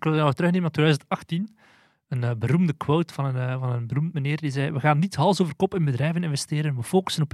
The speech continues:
één thema en dat is A I." That guy's name <laughs> was Masayoshi Son, oprichter of toch de topman van Softbank, die, eh, in tweeduizend achttien zei van: "We gaan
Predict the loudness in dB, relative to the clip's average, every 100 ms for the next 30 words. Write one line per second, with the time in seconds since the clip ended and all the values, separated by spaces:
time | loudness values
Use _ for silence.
0 | -4 0 0 2 2 2 0 -2 -2 -2
1 | -2 -4 -4 -2 2 2 0 -4 _ _
2 | _ _ _ -6 0 2 2 0 0 0
3 | 0 0 0 0 -2 -2 -2 2 2 2
4 | -2 2 4 2 -4 -18 -20 -20 -20 -6
5 | -2 2 0 0 -4 -6 -10 -2 -2 -2
6 | -8 _ _ -6 -2 -2 0 -2 0 0
7 | 0 4 4 4 -2 -2 2 4 4 4
8 | 4 4 0 0 0 2 2 2 2 2
9 | 0